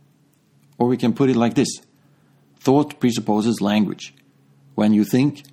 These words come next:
you think in terms of words and sentences. Of course, thought does not presuppose any specific language.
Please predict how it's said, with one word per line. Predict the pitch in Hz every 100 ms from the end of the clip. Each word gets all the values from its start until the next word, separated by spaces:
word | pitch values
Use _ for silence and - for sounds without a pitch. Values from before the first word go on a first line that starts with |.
| _
you | 113 113
think | 131 131
in | 117
terms | 113 113
of | 113
words | 98 113 92 85 -
and | -
sentences. | - 117 113 95 - - - _ _ _ _ _ _
Of | - 104 -
course, | 170 92 - - _ _ _
thought | - 127 147 -
does | 107 101
not | 107 101 -
presuppose | 117 92 - 98 101 90 -
any | 101 98
specific | - - - 156 110 -
language. | - - - -